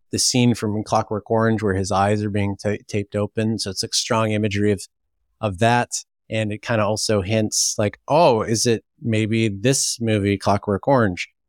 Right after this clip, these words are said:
And then, you know, he delays the satisfaction by then talking about the credibility of some, uh,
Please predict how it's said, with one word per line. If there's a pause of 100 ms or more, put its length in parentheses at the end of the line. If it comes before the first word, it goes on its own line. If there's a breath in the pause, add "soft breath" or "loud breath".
(140)
And
then,
you
know,
he
delays
the
satisfaction
by
then
talking
about
the
credibility
of
some, (380)
uh,